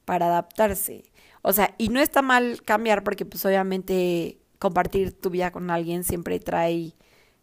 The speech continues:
un, un, un proceso de adaptación. Pero lo que voy es que en esa adaptación, en ese cambio, muchas veces deja de ser yo. O sea, deja de ser yo para poder complacer a la otra persona.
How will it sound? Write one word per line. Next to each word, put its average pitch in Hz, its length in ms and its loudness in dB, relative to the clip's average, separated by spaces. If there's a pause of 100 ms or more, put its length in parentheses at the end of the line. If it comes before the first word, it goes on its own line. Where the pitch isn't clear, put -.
un, 185 340 -4
un, 190 220 -2
un 196 160 -4
proceso 185 420 0
de 185 80 0
adaptación. 165 880 -4 (340)
Pero 190 160 4
lo 202 120 6
que 202 140 2
voy 214 180 4
es - 140 -2
que 180 200 -6
en 196 200 -2
esa 220 220 0
adaptación, 175 640 -2
en 175 140 -6
ese 202 280 -2
cambio, 170 560 -4 (400)
muchas 226 360 0
veces 208 440 -4
deja 185 340 0
de 185 140 2
ser 165 280 -2
yo. 170 300 -2 (300)
O - 80 -10
sea, 170 160 2
deja 185 240 2
de 202 140 4
ser 185 200 0
yo 180 180 2
para 185 200 0
poder 175 260 -6
complacer 175 480 -6
a 175 80 -2
la 170 100 -4
otra 175 260 -6
persona. - 640 -10